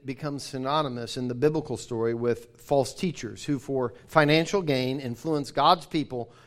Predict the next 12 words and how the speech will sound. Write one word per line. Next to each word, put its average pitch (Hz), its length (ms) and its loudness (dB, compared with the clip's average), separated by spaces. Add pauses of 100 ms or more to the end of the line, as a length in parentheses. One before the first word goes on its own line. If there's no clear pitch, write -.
to 180 140 0
engage 147 580 2
in 143 80 -4
idolatry 139 640 0
and 143 80 -6
immora-, 135 800 -2
immorality. 139 760 0 (360)
The, 147 240 2 (260)
the, 139 320 0 (160)
uh, 127 220 2
Jude, 135 480 2
uh, 123 220 2